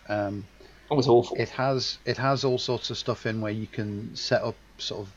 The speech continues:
Speaker 1: criminal enterprises, um, and, you know, so you can set up drug labs and, and all these different crime operations, and you have to maintain them, and so you'll have to drive around and deliver the drugs once every so often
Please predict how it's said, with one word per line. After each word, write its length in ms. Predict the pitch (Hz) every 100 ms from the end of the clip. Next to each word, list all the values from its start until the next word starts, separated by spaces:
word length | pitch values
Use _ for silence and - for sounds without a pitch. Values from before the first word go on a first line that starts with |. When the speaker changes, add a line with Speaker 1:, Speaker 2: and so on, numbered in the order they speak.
| -
Speaker 1:
criminal 380 | - 107 107
enterprises, 840 | 107 110 110 110 104 98 95 90 - - - - - -
um, 500 | 98 101 98 98 -
and, 260 | 98 98 -
you 80 | 107
know, 80 | 104
so 160 | -
you 60 | 110
can 60 | 98
set 140 | 107
up 120 | 98
drug 300 | - 101 104
labs 440 | 98 98 98 87 107
and, 200 | 98 95 - - -
and 220 | 95 98
all 140 | 101 101
these 160 | 104
different 340 | - 104 98 98 - - - -
crime 380 | - 113 104 101
operations, 760 | 104 110 107 107 - 95 101 - - - - -
and 220 | 110 110
you 80 | 123
have 180 | 117 113
to 60 | -
maintain 580 | 104 107 95 120 117 117
them, 200 | 131 120
and 140 | 110
so 160 | - 110
you'll 180 | 104 95
have 220 | 113 -
to 260 | 107 104 101
drive 380 | 101 107 104
around 380 | 104 107 107 107
and 160 | 104 90
deliver 320 | 110 107 104
the 120 | 101
drugs 540 | 95 113 110 110 - - -
once 300 | 110 113 -
every 240 | 107 101 110
so 180 | 120
often 400 | 113 113 - 120